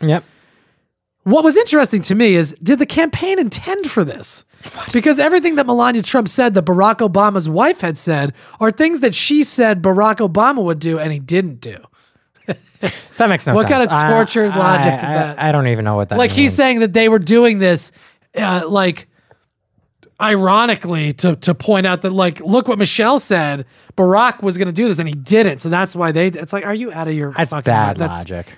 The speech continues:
Speaker 2: insanity. Yeah. It's that, because it's just a lie. It's just crazy. It's a lie.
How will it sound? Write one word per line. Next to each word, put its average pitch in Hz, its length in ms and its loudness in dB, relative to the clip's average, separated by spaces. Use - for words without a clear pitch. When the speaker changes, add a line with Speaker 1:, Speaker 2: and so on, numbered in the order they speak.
Speaker 2:
insanity. 175 680 -2
Yeah. 139 280 -4
It's 277 160 -4
that, 311 220 0
because 247 260 -2
it's - 200 -10
just 254 200 -8
a 214 40 -2
lie. 202 260 0
It's 156 100 -8
just 170 140 -10
crazy. 175 280 -4
It's 110 120 -20
a 143 40 -12
lie. 160 320 -4